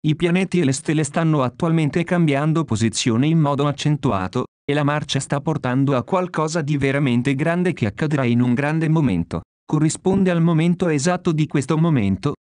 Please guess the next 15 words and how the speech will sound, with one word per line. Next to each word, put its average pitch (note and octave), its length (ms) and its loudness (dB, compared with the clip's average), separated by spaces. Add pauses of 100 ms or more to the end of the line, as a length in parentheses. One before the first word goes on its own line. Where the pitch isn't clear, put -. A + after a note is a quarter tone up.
con E3 160 0
la D3+ 120 0
fine F#3 300 2
e E3+ 40 2
l'inizio D#3+ 500 2
dei C#3+ 180 0
principali B2+ 680 0
cicli C3+ 380 0
temporali D3+ 580 0
evolutivi D#3+ 680 2
universali A#2 680 0
avete D#3+ 340 -2
qualcosa D#3+ 480 0
di D#3 120 -2
colossale. F2+ 720 -2